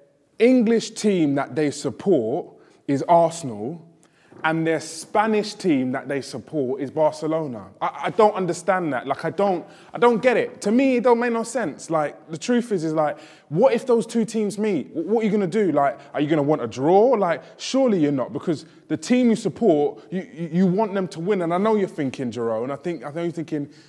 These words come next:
I, I really thought you actually were gonna say something serious, but it's actually quite serious to me. I'm just letting you know that. But,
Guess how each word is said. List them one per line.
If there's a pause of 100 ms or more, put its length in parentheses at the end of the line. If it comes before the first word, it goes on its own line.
(340)
I,
I
really
thought
you
actually
were
gonna
say
something
serious,
but
it's
actually
quite
serious
to
me.
I'm
just
letting
you
know
that.
But,